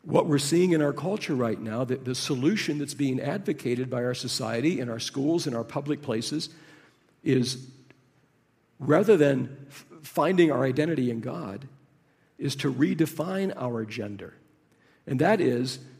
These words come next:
to redefine gender as m-, being much more than just male or female. In fact,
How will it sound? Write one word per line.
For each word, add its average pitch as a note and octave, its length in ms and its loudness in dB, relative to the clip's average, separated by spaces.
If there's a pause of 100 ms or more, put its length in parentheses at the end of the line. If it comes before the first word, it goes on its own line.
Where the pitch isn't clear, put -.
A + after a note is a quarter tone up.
(200)
to C#3 140 0
redefine C#3+ 1120 2
gender C#3 580 0
as C3 220 -2
m-, C3 100 0
being D3 400 4
much F#3 320 0
more E3+ 360 4
than C3+ 200 -2
just C#3 340 -2
male E3 360 2
or D3 220 0
female. C#3 640 -2
In B2 120 -4
fact, C3+ 560 -2